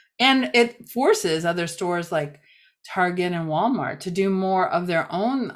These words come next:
online shopping where people can buy stuff, because people buy stuff online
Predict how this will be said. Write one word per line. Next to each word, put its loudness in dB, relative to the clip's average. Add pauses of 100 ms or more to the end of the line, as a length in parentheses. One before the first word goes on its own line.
online -2
shopping -8
where -4
people -8
can -6
buy -4
stuff, -10
because -6 (220)
people 0
buy 6
stuff -2
online 0